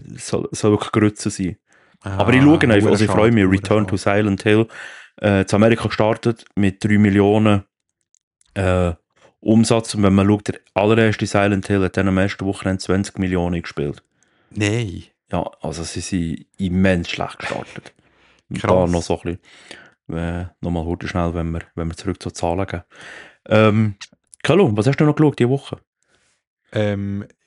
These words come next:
Speaker 2: ja, eben viel fertig geschaut, was ich schon vorher auch gesagt habe.
Speaker 1: Mhm.
Speaker 2: Ähm, eben The Pit fertig geschaut. Also erste Staffel, jetzt ist die zweite gerade am Laufen. F-, fängt wieder sehr stark an. Wirklich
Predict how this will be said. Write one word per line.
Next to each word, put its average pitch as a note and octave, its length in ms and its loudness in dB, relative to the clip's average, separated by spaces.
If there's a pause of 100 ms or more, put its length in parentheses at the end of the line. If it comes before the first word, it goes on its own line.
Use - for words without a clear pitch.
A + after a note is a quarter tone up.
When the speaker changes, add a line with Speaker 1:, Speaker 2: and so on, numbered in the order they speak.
Speaker 2:
ja, A#2 580 -6
eben A2+ 180 2
viel C3+ 240 2
fertig C3+ 440 -4
geschaut, F3 240 -6
was G#2 120 -4
ich G2+ 60 -4
schon A#2+ 100 -10
vorher B2+ 340 -4
auch C3 120 -8
gesagt - 560 -8 (460)
habe. G2 120 2
Speaker 1:
Mhm. A#2+ 100 2
Speaker 2:
Ähm, G2 380 -4 (320)
eben G2 200 -2 (140)
The - 60 -8
Pit - 300 -4
fertig C#3+ 420 -6
geschaut. - 580 -8 (160)
Also G2+ 260 -2
erste A2 300 -2
Staffel, B2+ 400 0
jetzt A2+ 160 -2
ist F#2+ 140 -4
die G2 100 -6
zweite A#2 480 -2
gerade C#3+ 240 -6
am C3+ 80 -4
Laufen. A2+ 600 -2 (720)
F-, - 280 -12
fängt G2+ 240 -4
wieder G#2 180 -2
sehr A2 360 -4
stark - 480 -6
an. G#2+ 320 -4
Wirklich A2 440 0